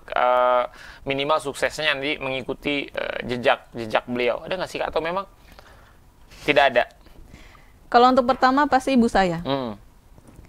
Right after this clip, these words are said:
Speaker 2: Eh, yang saya lihat itu kegigihannya waktu dulu sambil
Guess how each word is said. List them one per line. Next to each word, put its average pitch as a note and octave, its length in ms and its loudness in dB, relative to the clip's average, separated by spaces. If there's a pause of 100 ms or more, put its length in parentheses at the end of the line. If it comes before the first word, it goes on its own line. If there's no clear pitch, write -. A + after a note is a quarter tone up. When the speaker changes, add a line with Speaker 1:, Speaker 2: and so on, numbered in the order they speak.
(420)
Speaker 2:
Eh, G3+ 240 4
yang G#3 160 2
saya G#3 240 2
lihat G3 240 2
itu G#3 240 -2
kegigihannya F3+ 800 -2
waktu F3 380 -4
dulu F3 320 -4
sambil F3 400 -4